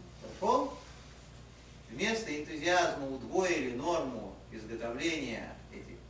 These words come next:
кирпичей, нужно было искать материал самим. И поскольку энтузиазма уже не было, и в него, как в настоящего Машиаха,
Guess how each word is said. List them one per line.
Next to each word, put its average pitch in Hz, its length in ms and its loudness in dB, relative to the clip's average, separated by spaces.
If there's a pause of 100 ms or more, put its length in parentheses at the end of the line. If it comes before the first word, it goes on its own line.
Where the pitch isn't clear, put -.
(200)
кирпичей, - 800 0
нужно 104 200 -8
было 196 260 -10
искать - 440 -6 (760)
материал 220 480 6
самим. 214 520 0 (800)
И 139 60 -8
поскольку 170 420 4
энтузиазма 170 720 4
уже 113 160 -4
не 208 220 2
было, 202 420 4 (400)
и 117 400 -4 (180)
в 113 80 -8
него, 151 440 2
как - 300 0
в 113 40 -6
настоящего 135 640 2
Машиаха, - 580 0